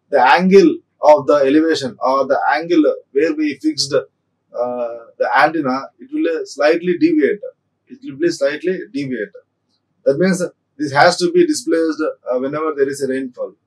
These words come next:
There, there will be a small, there will be a small displacement in the, in the folded dipole antenna where we placed in the location, right? So we need to adjust the antenna again to maximize the signal strength.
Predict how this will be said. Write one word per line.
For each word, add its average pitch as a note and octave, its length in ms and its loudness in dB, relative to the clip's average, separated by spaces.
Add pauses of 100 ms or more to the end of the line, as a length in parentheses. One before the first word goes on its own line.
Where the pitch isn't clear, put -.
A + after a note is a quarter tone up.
There, C3 200 -6
there C#3 100 0
will C#3+ 80 -2
be E3 100 -2
a D3+ 40 -2
small, D3+ 360 -2
there C#3 420 -4
will C#3+ 60 -4
be E3 160 0
a D3+ 100 -2
small D3 340 0
displacement D#3 680 -8 (960)
in D#3 140 -10
the, C#3+ 380 2 (1600)
in C#3 100 -4
the B2+ 380 4
folded D#3 260 4
dipole D3 320 2
antenna C#3 280 -2
where C#3 220 4
we C#3+ 140 -8
placed C3 380 0
in B2 60 0
the A#2 80 -2
location, A2+ 440 -8 (400)
right? E3 160 2
So E3 100 -6
we D3+ 140 -6
need E3+ 80 -6
to E3 120 4
adjust D3 340 2
the D3 100 4
antenna C#3+ 460 -2 (360)
again E3+ 380 2
to D3 500 -2
maximize C#3 460 -4
the D#3+ 260 -6
signal C4+ 480 -8
strength. - 380 -12